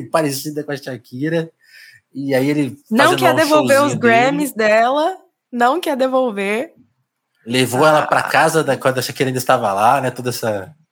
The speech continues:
Speaker 2: Nossa, sério.
Speaker 1: coisa que ela descobriu depois. Aí ela soltou mesmo o ca-, o, os cachorros pra cima da, do Piquet, né? Acho que depois, primeiro até rolou uma confusão, "Nossa, tipo, a menina está em choque", <laughs> mas depois acho que o álbum ficou bem claro, né?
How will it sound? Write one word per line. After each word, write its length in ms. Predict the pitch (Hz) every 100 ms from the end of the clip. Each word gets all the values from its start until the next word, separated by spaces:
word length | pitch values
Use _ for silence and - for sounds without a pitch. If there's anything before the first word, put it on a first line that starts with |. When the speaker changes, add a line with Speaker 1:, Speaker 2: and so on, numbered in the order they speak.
| _
Speaker 2:
Nossa, 260 | 180 180 175 - - - -
sério. 240 | 185 165
Speaker 1:
coisa 180 | 160 110
que 60 | 110
ela 100 | 113
descobriu 400 | 110 - 117 123
depois. 460 | 117 107 120 139
Aí 120 | 143 165
ela 140 | 180
soltou 560 | - 214 214 214 208 202
mesmo 260 | 175 147
o 40 | 123
ca-, 220 | 127 120
o, 100 | 110 -
os 160 | 110 98
cachorros 460 | - 104 - 110 -
pra 100 | 107
cima 180 | -
da, 160 | 113 117 113 - _ _
do 80 | 170
Piquet, 420 | 262 262 185 185
né? 100 | 135
Acho 140 | 117
que 100 | -
depois, 300 | 147 151 123 - 143
primeiro 280 | 131 131 160
até 140 | 165 190
rolou 180 | 190 175
uma 120 | 156
confusão, 340 | 147 - 127 135
"Nossa, 260 | 131 147
tipo, 160 | - -
a 40 |
menina 260 | 117 113 127
está 200 | 120 -
em 60 | 135
choque", 840 | - 107 107 131 127 - 110 107
<laughs> 20 |
mas 180 | 151 156
depois 360 | 143 - - 165
acho 160 | 160 -
que 100 | 160
o 80 |
álbum 220 | 147 143 139
ficou 220 | - 151
bem 180 | 131 170
claro, 400 | 120 107 107 98
né? 120 | 98